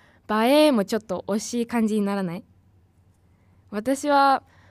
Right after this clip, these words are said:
もう人混みに出かける人の気が知れない。<laughs> 私は家でもうゆっくり過ごしたいです。誰にも邪魔されず、あったかい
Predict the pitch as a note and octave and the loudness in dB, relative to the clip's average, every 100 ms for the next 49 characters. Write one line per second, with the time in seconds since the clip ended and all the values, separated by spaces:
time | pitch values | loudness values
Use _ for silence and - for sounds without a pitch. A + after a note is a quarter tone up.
0 | - A3+ A3+ A3+ D4+ D#4+ D#4+ D4+ C#4 C#4 | -6 0 0 2 2 4 2 0 0 -2
1 | C#4 C4+ C4+ C4+ A3+ F#3+ G#3+ A3 - - | -2 -2 -2 -2 -4 -4 -2 -2 -2 -6
2 | G3+ G3+ G3 F#3+ - _ _ _ C#4 A3+ | -4 -2 -2 -6 -10 _ _ _ -12 -8
3 | G3+ G3+ G3 G3+ _ _ _ _ _ - | -6 -6 -8 -14 _ _ _ _ _ -8
4 | A3 C#4 D4+ C#4 C4+ D4 A#3 A3 G#3 G3+ | -2 0 2 2 2 2 2 2 2 2
5 | G#3+ C#4+ - G4 C#4+ G#3 G#3 - G3 E3+ | 0 -2 0 0 2 -2 -6 -6 -8 -8
6 | - _ _ _ _ _ _ - B3 D#4+ | -14 _ _ _ _ _ _ 2 6 6
7 | E4 D4 A#3+ A#3 C#4 C#4+ C4 A#3 B3 - | 6 4 4 4 2 2 0 0 -2 -4
8 | _ _ _ _ _ _ B3 B3 - D4+ | _ _ _ _ _ _ -6 -6 -6 -6
9 | D4+ E4+ E4+ C#4+ G3 | 0 2 4 4 0